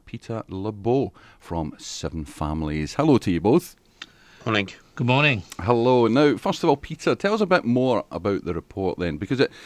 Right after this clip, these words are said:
Speaker 1: it seems to point to the fact that many more people even this year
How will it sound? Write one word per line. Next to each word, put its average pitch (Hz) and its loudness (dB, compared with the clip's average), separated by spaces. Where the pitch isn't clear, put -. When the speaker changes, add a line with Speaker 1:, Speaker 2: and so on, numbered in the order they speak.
Speaker 1:
it 143 -4
seems 196 2
to 160 -8
point 151 2
to 120 0
the - -4
fact 127 0
that 98 -2
many 117 2
more 113 2
people 113 -6
even 95 -4
this 131 0
year 107 2